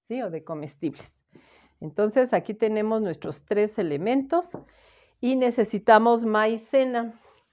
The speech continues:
Aquí tengo mi maicena, maicena y brochas, ¿sí? Para hacerla. Vamos a empezar. ¿Qué tengo que hacer?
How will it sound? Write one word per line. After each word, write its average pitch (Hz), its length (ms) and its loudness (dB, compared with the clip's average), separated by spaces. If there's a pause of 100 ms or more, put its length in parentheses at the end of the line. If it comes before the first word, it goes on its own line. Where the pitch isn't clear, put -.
(1700)
Aquí 175 200 -16
tengo 175 400 -6
mi 180 180 -2
maicena, 226 640 -4 (1000)
maicena 269 760 -4 (560)
y 262 240 0
brochas, - 800 0 (640)
¿sí? 320 240 -8 (320)
Para 151 220 -4
hacerla. 135 360 -2 (600)
Vamos 233 340 6
a 226 60 4
empezar. 180 500 2
¿Qué 226 140 2
tengo 254 400 0
que 254 120 4
hacer? 294 380 2